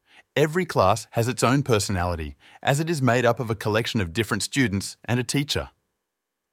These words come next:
Each of these classroom groups or cultures will have norms of acceptable behavior to which each student needs to conform. It is important for the teacher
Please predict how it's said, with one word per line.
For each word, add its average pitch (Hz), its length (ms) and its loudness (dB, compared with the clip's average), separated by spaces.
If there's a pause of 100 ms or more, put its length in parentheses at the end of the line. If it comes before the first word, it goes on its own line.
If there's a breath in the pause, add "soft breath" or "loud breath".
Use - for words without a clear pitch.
(460)
Each 190 240 0
of 196 100 -4
these 135 240 0
classroom 113 640 2
groups 92 340 -2
or 135 160 -2
cultures 90 540 -2 (200 loud breath)
will 110 160 -2
have 110 200 2
norms 127 480 0
of 113 80 -2
acceptable 113 580 -2
behavior 98 560 0 (200 soft breath)
to 147 120 -2
which 131 340 -2
each 147 200 -2
student 110 500 -4
needs 95 300 -2
to - 100 -6
conform. 95 540 -4 (760 loud breath)
It 135 140 -2
is 131 140 0
important 156 560 0
for 147 100 -4
the 117 100 -2
teacher 127 440 0